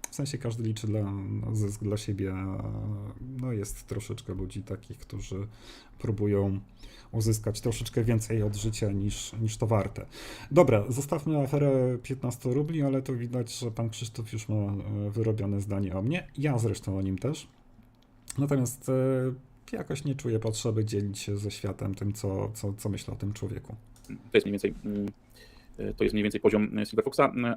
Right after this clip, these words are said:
Speaker 2: a, e, a teraz już wam pokazuję, bo chodzi, cały czas wraca sprawa pierogów ruskich i tym, że, e, pierogi, złoto straciło wartość nabywczą w stosunku do, e, pierogów ruskich. Mówiłem o tym wczoraj, zupełnie nagrany materiał spontanicznie przeze mnie. E, zobaczyłem jakiś materiał, w którym jeden z analityków stwierdził, że pierogi ruskie i kotlety schabowe,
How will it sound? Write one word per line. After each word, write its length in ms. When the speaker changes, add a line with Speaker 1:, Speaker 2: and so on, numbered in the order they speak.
Speaker 2:
a, 340
e, 100
a 40
teraz 120
już 60
wam 80
pokazuję, 280
bo 160
chodzi, 200
cały 120
czas 160
wraca 180
sprawa 180
pierogów 220
ruskich 200
i 40
tym, 120
że, 200
e, 80
pierogi, 460
złoto 160
straciło 320
wartość 240
nabywczą 240
w 20
stosunku 240
do, 120
e, 80
pierogów 240
ruskich. 180
Mówiłem 220
o 20
tym 100
wczoraj, 300
zupełnie 420
nagrany 440
materiał 320
spontanicznie 440
przeze 180
mnie. 200
E, 100
zobaczyłem 300
jakiś 160
materiał, 260
w 40
którym 220
jeden 140
z 40
analityków 300
stwierdził, 300
że 100
pierogi 220
ruskie 200
i 140
kotlety 240
schabowe, 300